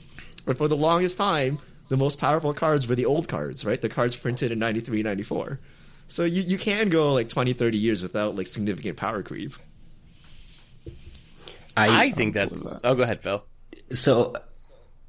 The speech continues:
Speaker 2: yeah, I mean, they got a power creep, and I think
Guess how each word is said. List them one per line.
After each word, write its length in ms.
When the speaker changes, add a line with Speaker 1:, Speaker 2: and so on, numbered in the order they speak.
Speaker 2:
yeah, 120
I 40
mean, 220
they 160
got 260
a 200
power 260
creep, 240
and 100
I 180
think 600